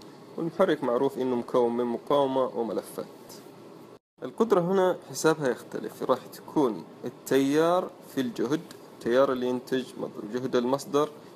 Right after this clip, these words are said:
مضروب في حاجة جديدة. الجهد في التيار أو الفولت في التيار هذا نفسه اللي موجود في ال دي سي،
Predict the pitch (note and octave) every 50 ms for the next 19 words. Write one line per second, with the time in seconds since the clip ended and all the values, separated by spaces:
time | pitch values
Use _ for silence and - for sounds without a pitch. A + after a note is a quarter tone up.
0 | - - - C3+ C#3 D#3+ F#3 A#3 B3 A3+ - - - - C3+ C#3 C#3+ D3 C#3 -
1 | - - - - - - C3+ C3 B2+ A#2 - A#2+ A#2 A#2+ - - - - - -
2 | A#2 G#2+ A#2 - _ _ _ _ _ _ - - D3 C#3+ - - - - G#3+ A#3
3 | B3 G#3 - - F3 E3 - - - C3+ C3+ C3+ D3 E3 D3 B2 A#2+ B2+ B2+ -
4 | - - A2+ A2+ A#2 A2 A#2 B2+ D3 D#3 D#3+ D#3+ - - - - - - - -
5 | - - - - B2+ B2 - - - A#2+ A#2+ A#2+ C#3 D3 C3 - - - - -
6 | - - - - - - - - - - - - - - E3 F3+ F#3 F#3+ F#3 E3+
7 | F3+ F3 F3+ E3 C#3 - B2+ D3 D3+ D3+ - - D#3 D3 C3 B2 B2 A#2+ A#2 A#2
8 | - C3 C3+ C3+ - - - B2+ B2+ B2+ C3 C3 - - - B2 A#2 - C3 C#3
9 | C3 - - - A#2